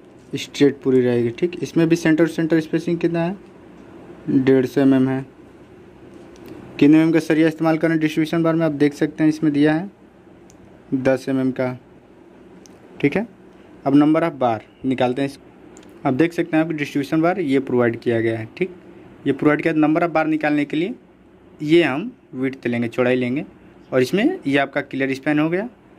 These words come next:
और इसमें center center spacing से divide कर देंगे। तो आपका क्लियर स्पैन कितना हो गया? तो number of bar निकालेंगे, number of bar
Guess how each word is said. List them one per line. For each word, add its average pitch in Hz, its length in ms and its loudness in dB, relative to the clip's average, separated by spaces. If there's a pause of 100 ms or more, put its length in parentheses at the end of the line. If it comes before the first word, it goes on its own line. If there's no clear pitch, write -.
(160)
और 131 100 0
इसमें 127 160 -2
center 156 240 -2
center 151 260 -2
spacing 139 380 -2
से 226 140 -8 (180)
divide 117 240 2
कर 117 160 -6
देंगे। 117 160 -10
तो - 580 -12
आपका 143 120 0
क्लियर 156 300 -2
स्पैन 165 240 -4
कितना 165 260 -2
हो 170 120 0
गया? 180 200 -4 (2000)
तो 147 80 4
number 139 340 4
of 131 160 0
bar 123 180 2
निकालेंगे, 127 460 0
number 131 380 2
of - 1600 -8
bar 117 320 0